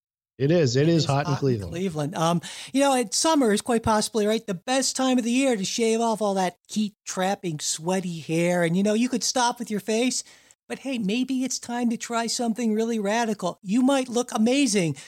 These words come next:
Speaker 2: with a shaved head, or, or I don't know, think how streamlined you'd be if you just went all out. Shave it all off. I mean, if not now, when? And whether you're planning to shave your face or do, you know, like, a full Monty shave thing, I can't think of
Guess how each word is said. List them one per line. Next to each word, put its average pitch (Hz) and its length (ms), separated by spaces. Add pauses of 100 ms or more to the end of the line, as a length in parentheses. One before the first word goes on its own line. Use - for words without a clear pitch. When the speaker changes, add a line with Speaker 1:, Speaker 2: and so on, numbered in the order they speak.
(140)
Speaker 2:
with 220 200
a 160 100
shaved 214 480
head, 196 300
or, 202 240
or 185 80
I 226 100
don't 254 100
know, - 80
think 269 200
how 285 60
streamlined 247 640
you'd 202 120
be 233 280
if 214 160
you 233 40
just 196 220
went 226 160
all 226 180
out. 202 160
Shave 311 280
it 294 80
all 254 260
off. 180 300
I 208 80
mean, 233 260 (300)
if 226 160
not 240 280
now, 214 520
when? 165 500
And 208 260 (640)
whether 247 240
you're 269 180
planning 247 500
to 202 100
shave 220 380
your 190 160
face 226 480
or 202 60
do, 240 180
you 247 120
know, 220 180
like, 208 120
a 160 60
full 240 340
Monty 214 460
shave 226 340
thing, 233 240 (220)
I 226 100
can't 226 260
think 190 160
of 170 120